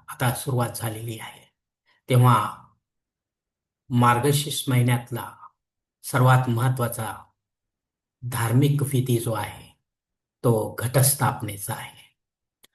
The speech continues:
अश्विन मासात आपण आपल्या कुलदेवीला घटावर बसवले होते,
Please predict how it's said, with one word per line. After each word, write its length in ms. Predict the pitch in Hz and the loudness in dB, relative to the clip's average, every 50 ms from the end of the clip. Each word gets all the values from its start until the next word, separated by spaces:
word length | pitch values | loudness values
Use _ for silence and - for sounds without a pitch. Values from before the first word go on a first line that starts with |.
| _ _ _ _ | _ _ _ _
अश्विन 360 | 120 123 123 - 151 147 147 | 2 2 4 4 6 6 8
मासात 320 | 143 131 127 127 127 127 123 | 8 8 6 6 4 2 -2
आपण 280 | 120 120 123 120 120 120 | -2 -2 -2 -2 -2 -2
आपल्या 400 | 113 - - 113 113 104 98 104 - - _ _ _ _ _ _ _ _ _ _ _ _ - | -4 -6 -6 -8 -8 -8 -8 -10 -12 -18 _ _ _ _ _ _ _ _ _ _ _ _ -2
कुलदेवीला 640 | 147 160 156 139 127 123 113 107 104 98 98 95 95 - - - _ _ _ _ _ _ _ _ _ _ _ _ - | 0 2 2 4 4 4 4 2 -2 -6 -8 -8 -10 -12 -16 -20 _ _ _ _ _ _ _ _ _ _ _ _ -12
घटावर 520 | 127 - 110 120 - 139 123 120 131 131 120 | -10 -8 -8 -4 0 2 2 2 2 2 0
बसवले 500 | - - 117 - - 127 107 104 107 104 | -2 -6 -8 -8 -8 -10 -10 -10 -12 -14
होते, 220 | - _ - 123 | -14 _ -20 -20